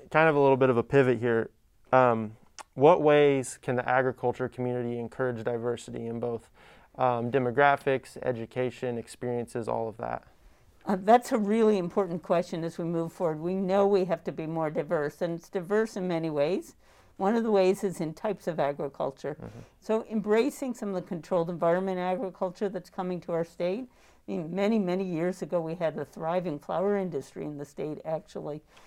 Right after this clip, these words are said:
Speaker 2: So embracing some of those new te-, ways that people are farming are really important.
Speaker 1: Mm-hmm.
Speaker 2: Urban gardening and the role of urban in the future is gonna be really, really important.
Speaker 1: Mm-hmm.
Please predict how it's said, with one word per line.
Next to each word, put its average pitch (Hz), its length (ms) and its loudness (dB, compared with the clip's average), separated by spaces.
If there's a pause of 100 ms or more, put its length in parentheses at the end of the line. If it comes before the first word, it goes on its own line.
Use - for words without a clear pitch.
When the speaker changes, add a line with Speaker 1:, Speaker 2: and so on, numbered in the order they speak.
(160)
Speaker 2:
So 185 400 2
embracing 214 640 0
some 180 200 -6
of 175 80 -2
those 190 300 0
new 214 300 -2
te-, 214 200 -6 (200)
ways 196 540 0
that - 180 -8
people 185 280 -6
are 170 120 0
farming 185 420 -6
are 175 80 0
really 175 280 0
important. 196 640 -4
Speaker 1:
Mm-hmm. 120 160 -12 (240)
Speaker 2:
Urban 220 320 8
gardening 226 600 4
and 170 160 -2
the 151 60 -4
role 180 320 6
of 196 200 -2
urban 220 540 2 (480)
in 202 300 2
the 185 100 0
future 233 480 -2
is 196 180 0
gonna 190 220 2
be 180 140 4
really, 180 340 6
really 185 340 6
important. 208 720 -2
Speaker 1:
Mm-hmm. 117 200 -14